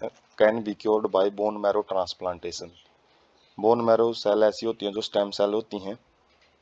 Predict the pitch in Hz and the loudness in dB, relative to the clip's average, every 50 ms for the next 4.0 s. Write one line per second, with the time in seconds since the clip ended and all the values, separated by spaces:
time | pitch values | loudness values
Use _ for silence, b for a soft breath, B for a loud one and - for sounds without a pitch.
0 | _ _ - 95 98 98 104 127 - b b b b b b b b b 95 98 | _ _ -4 0 0 0 0 -2 -4 b b b b b b b b b -2 -2
1 | 98 101 104 117 104 107 110 101 101 101 101 98 104 - - 107 98 101 98 104 | -2 -2 -2 -2 2 4 6 6 6 4 2 0 -6 -8 -6 -2 -2 0 2 4
2 | 101 104 95 95 95 92 - 95 92 - 104 101 - 101 95 98 101 - 98 98 | 2 2 2 0 0 -2 0 -2 -4 -2 -4 -6 -2 -2 -2 -2 -2 0 0 0
3 | 98 92 - 95 92 90 92 95 90 110 98 98 95 87 - 95 92 98 98 | 0 0 -2 -4 -2 -2 -4 -6 -6 -8 -8 -8 -8 -10 -12 -12 -10 -10 -10